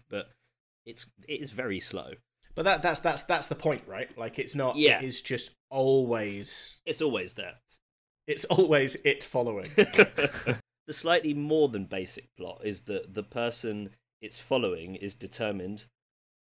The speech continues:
Speaker 1: you guessed it, by sexy times. So essentially, if you're being followed,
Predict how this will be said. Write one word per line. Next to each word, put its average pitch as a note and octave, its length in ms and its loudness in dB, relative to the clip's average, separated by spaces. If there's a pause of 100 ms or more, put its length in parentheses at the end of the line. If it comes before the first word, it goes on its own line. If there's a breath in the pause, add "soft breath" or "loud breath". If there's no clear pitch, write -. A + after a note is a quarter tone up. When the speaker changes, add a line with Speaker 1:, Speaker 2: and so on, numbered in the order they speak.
(260)
Speaker 1:
you A2+ 120 -8
guessed C#3+ 320 0
it, A2 200 -4
by F#2+ 120 -10
sexy - 400 -8
times. E2 440 -14 (300 soft breath)
So - 200 2 (180)
essentially, A2 960 0
if A2+ 220 -6
you're B2+ 240 4
being C#3+ 400 2
followed, F2+ 720 -4